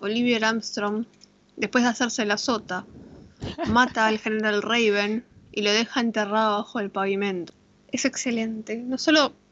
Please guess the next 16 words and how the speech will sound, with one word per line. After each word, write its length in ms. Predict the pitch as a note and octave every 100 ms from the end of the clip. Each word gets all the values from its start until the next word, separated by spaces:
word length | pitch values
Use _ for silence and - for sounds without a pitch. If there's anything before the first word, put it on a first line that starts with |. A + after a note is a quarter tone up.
| _ _ _ _ _ -
primero 280 | C4 E4 G4
porque 240 | C4+ C4+
ella 160 | - -
es 60 | C4
la 80 | G#3
que 60 |
brilla 420 | G3+ G#3 - F#3 - _
y 340 | - B3+ A#3+ B3
nos 200 | A#3+ A3
muestran 680 | B3 C#4 C4+ - B3 B3 A#3+ - _ _ _ _ _ _ _ _ - _ _ _ _
lo 380 | - G#3+ G#3+ A3 -
incorruptible 760 | A#3 A#3 A3+ A#3 C#4+ C4+ A3
que 60 | A3
es 80 | A#3+
esa 160 | G#3+
mujer. 400 | G3 F#3+ - G3